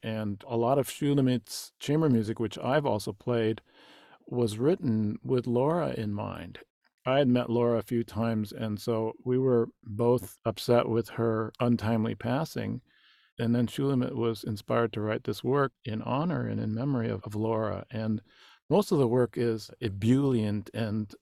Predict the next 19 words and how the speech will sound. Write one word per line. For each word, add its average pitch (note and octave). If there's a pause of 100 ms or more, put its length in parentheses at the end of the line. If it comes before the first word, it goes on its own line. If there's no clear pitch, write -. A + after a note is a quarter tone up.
(180)
upbeat A2
and G#2 (120)
passionate, C3
because A2
that D3+
was C3
the A#2+
sort B2+
of A2
musician A2+ (640)
that A2 (140)
Laura C3
was. A2+ (560)
At G#2
the -
very C#3
end, C3
it A#2
becomes A#2+